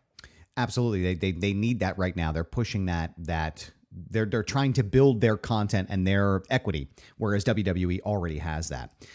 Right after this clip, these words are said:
So it, you, you're doing the pandemic related coverage. Yeah, WrestleMania thirty-seven happens. Everybody's back. It's a two night event. And somehow you link up with Conrad Thompson, friend of the show, Conrad Thompson. Uh, tell me,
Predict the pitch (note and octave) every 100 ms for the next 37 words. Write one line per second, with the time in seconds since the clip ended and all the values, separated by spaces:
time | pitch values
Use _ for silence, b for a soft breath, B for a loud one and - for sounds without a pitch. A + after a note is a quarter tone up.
0 | B B D#3 D3 - D#3+ D3 C#3+ D3 C#3
1 | E3+ F#3 E3+ D3+ C3 A#2+ A#2 A2 G#2+ G2+
2 | G2 F2 - D#3 C3+ C3 A#2 - - -
3 | F#2 F2 B2 C3+ C#3 C3 B2+ B2 A2+ A2+
4 | A2 G2+ G2 F#2+ F#2 G2+ A2 G#2+ G2+ G2
5 | F#2 F2+ F2+ F#2+ A#2 G#2 G2 F#2 F2+ -
6 | E2+ E2 E2 b b b b b _ -
7 | F#2 - G#2 G#2+ G2+ G2+ G2+ G2+ G#2+ G#2+
8 | A2+ A2 B2 C#3 - G#2 G#2 G#2 - -
9 | _ - A#2+ G2+ G2+ F#2+ - D3+ D#3 F2+
10 | E2 G#2+ G2+ F2 F2+ F2 D#2+ - F2+ F2
11 | E2 - C3+ - D2 B B B - F#2+
12 | F#2+ F#2+ F#2 - C#3+ B2+ C3+ C3+ C3 C3
13 | C3